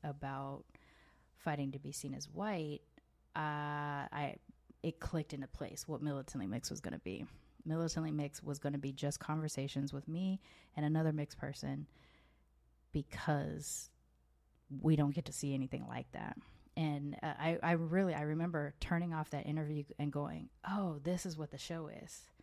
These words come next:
And so I just reached back out to a lot of those first seven people, and I said, "Could I do one with you now that I know that this is what I'm gonna do?"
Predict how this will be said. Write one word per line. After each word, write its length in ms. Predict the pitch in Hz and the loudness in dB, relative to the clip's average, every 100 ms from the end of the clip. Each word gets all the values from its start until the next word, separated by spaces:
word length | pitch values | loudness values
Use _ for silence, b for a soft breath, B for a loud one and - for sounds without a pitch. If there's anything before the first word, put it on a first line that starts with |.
| B B B B B B | B B B B B B
And 160 | 170 160 | 0 0
so 120 | 160 | 2
I 80 | 156 | 2
just 260 | 151 147 147 | 0 -2 2
reached 240 | 185 - | 2 2
back 240 | 175 151 | -2 -2
out 300 | - 170 - | 0 0 0
to 140 | - 156 | 0 0
a 40 | |
lot 220 | 156 160 | 0 -2
of 80 | 151 | 0
those 200 | 156 151 | -2 -2
first 300 | - 151 143 | -4 -4 -2
seven 240 | 156 151 - | -2 -2 0
people, 300 | 240 247 170 | 0 0 0
and 100 | 151 | 0
I 60 | |
said, 200 | 151 151 | -4 -6
"Could 160 | - 156 | -2 -2
I 160 | 147 143 - | -2 -6 2
do 220 | 160 196 | 4 4
one 320 | 175 170 165 | 4 2 2
with 180 | 160 156 | 0 -2
you 100 | 156 | -2
now 220 | 151 156 | 0 0
that 140 | 151 147 | -2 -2
I 80 | |
know 180 | 147 151 | 0 0
that 120 | 147 | 0
this 160 | 147 143 | -2 -6
is 100 | 156 | -6
what 100 | 143 | -8
I'm 80 | - | -6
gonna 160 | - - | -6 -2
do?" 420 | 170 185 - | 0 2 0